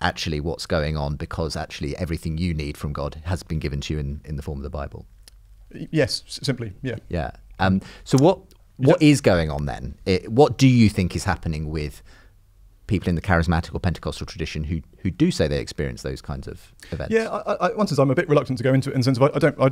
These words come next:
Speaker 2: a lot of it I don't know. I don't, in one sense
Speaker 1: Right.
Speaker 2: I don't, don't feel the need to, um, to, to try and w-, suss out what, what's happening.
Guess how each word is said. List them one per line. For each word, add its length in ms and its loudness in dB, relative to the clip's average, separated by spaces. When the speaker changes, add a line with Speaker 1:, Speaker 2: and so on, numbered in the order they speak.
Speaker 2:
a 40 -2
lot 140 0
of 140 2
it 60 -6
I 40 0
don't 160 0
know. 160 4
I 20 0
don't, 180 0
in 60 -2
one 100 2
sense 80 0
Speaker 1:
Right. 100 6
Speaker 2:
I 60 2
don't, 120 -16
don't 160 0
feel 120 0
the 80 0
need 260 2
to, 280 -2
um, 300 -4
to, 120 -4
to 200 -6
try 320 0
and 160 0
w-, 240 -8
suss 280 -4
out 200 -2
what, 220 -2
what's 160 0
happening. 420 -2